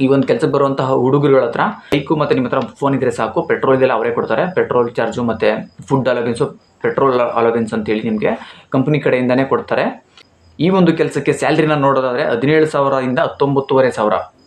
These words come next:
ಹದಿನೇಳು ಸಾವಿರದಿಂದ ಹತ್ತೊಂಬತ್ತೂವರೆ ಸಾವಿರವರೆಗೂ ಇಲ್ಲಿ ನಿಮಗೆ ಸಂಬಳ ಅನ್ನೋದು ಇರುತ್ತೆ. ಈ ಒಂದು ಜಾಬ್ ನಿಮಗೆ ತುಮಕೂರಿನಲ್ಲಿ ಸಿಗ್ತಾ ಇದೆ. ಈ ಒಂದು ಕೆಲಸಕ್ಕೆ ಹೋಗೋದಕ್ಕೆ ಇಂಟ್ರೆಸ್ಟ್ ಇರೋವಂಥವ್ರು ಮತ್ತೆ ನಿಮ್ಗೆ ಇನ್ನೇನಾದ್ರೂ ಹೆಚ್ಚಿನ ಮಾಹಿತಿ ಬೇಕು ಅನ್ನೋರು ನಾನು ಕೆಳಗಡೆ ಡಿಸ್ಕ್ರಿಪ್ಷನಲ್ಲಿ ಕಾಂಟ್ಯಾಕ್ಟ್ ನಂಬರ್ನ ಕೊಟ್ಟಿರ್ತೀನಿ.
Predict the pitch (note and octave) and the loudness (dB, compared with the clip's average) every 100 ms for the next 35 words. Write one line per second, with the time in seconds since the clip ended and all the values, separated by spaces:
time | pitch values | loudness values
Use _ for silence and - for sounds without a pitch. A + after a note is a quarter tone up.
0 | _ A#2 B2+ D3 D3 C#3+ C3 C3 B2 B2 | _ -4 0 0 0 -2 -2 -2 -4 -2
1 | E3+ - - C#3+ C3+ C3+ - C3+ C3+ C3 | -2 -4 -4 0 0 -2 0 2 2 2
2 | B2 B2+ B2 - B2+ B2+ B2+ A2+ F3 C4 | 0 0 -2 0 -2 0 -2 0 0 -2
3 | - _ - - _ C3 C3 C#3 C3+ A#2+ | -8 _ -20 -20 _ 0 2 2 0 -2
4 | A#2 A2+ D3+ A#3+ - _ _ _ - - | -2 0 0 0 -8 _ _ _ -20 -20
5 | - D#3+ F3 E3+ D#3 C3+ C#3+ C#3 C#3 C3+ | -4 0 2 2 2 2 2 2 0 2
6 | D#3 D3 D3 C#3+ D3 C#3 C3+ C3 - A#2+ | 2 2 0 0 0 0 -2 -4 -2 0
7 | C#3 - C3 C3 B2+ A#2+ A#2 - C3+ C3+ | 0 -2 -2 0 0 -2 -4 0 2 2
8 | - - B2 C3 - C3 B2 A#2+ B2+ C#3+ | -2 -4 -4 -4 -2 0 2 2 0 0
9 | C3 - B2+ A#2 B2 C3 C3+ C3 A#2+ G#2 | -2 0 0 0 0 0 0 -2 -4 -6
10 | - C3 A2+ A#2+ A#2+ A#2 A#2 - C3 B2 | -4 0 0 -2 -4 0 0 2 0 2
11 | A#2+ C3 A2+ A2 A2+ A#2 G#2+ - G#2 - | 2 2 0 0 2 2 0 -6 -14 -8
12 | B2 A#2 G#2+ A2 A#2 A2+ A2 A#2 A2 G2+ | -4 -2 -4 -6 -8 -8 -4 -4 -6 -8
13 | G2+ A2+ - | -10 -6 -8